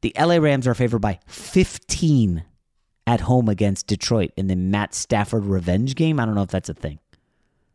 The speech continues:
Tampa Bay, this is the one I did bet. Tampa Bay is favored by twelve and a half at home against Chicago. I did not bet the <laughs> Chicago Bears. Um, and then the big one,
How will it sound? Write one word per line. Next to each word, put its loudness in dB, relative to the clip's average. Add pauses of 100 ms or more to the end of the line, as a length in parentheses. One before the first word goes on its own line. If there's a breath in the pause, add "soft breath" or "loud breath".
(960 soft breath)
Tampa 4
Bay, 2
this 0
is 0
the 2
one 4
I 2
did 0
bet. -6
Tampa 2
Bay 4
is 0
favored 2
by 2 (100)
twelve 2
and 0
a 0
half -2
at -2
home 0
against -2
Chicago. -6 (920)
I -4
did -4
not -4
bet -4
the -12
<laughs> -10
Chicago -2
Bears. -6 (720 loud breath)
Um, -6 (400)
and 0
then 0
the 2
big 4
one, -4